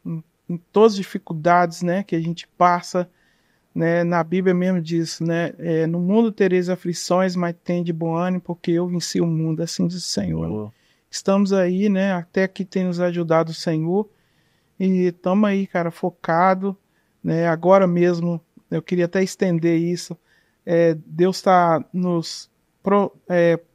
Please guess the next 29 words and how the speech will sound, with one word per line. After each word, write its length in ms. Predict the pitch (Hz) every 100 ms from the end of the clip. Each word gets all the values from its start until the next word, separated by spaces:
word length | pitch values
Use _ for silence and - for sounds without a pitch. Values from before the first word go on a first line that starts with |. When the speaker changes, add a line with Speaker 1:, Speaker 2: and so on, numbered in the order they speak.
| _ _
Speaker 1:
proporcionando, 920 | 208 214 202 - 185 170 180 202 185
né, 240 | 185 180
essa 180 | 170 180
oportunidade 720 | 175 190 196 185 170 175 170
de 60 | -
tá 200 | 185 175
abrindo 420 | 151 165 180 185
agora 340 | 165 165 175 175
um 100 | 160
showroom 640 | - 214 214 165 180 214 226
Speaker 2:
Sim. 380 | - - - 127
Speaker 1:
da 120 | 175 175
Tony's 360 | 190 180 165
Paint, 360 | - 180 214 214
mostrando 640 | 190 175 - - 180 180
mais 380 | 170 175 196 190
o 40 | 185
nosso 260 | 175 170
trabalho, 580 | - 165 156 165 190 214 - _ _ _ _ _
né? 340 | 160 170 175
E 440 | 170 175 175 175 170
ali 240 | 175 175
a 80 | 196
gente 260 | 196 220 -
tá 140 | 214
trazendo 440 | 214 226 220 220 226
uma 80 |
comunidade 800 | 220 220 226 208 170 185 190 175 170
também 600 | 185 175 180 180 165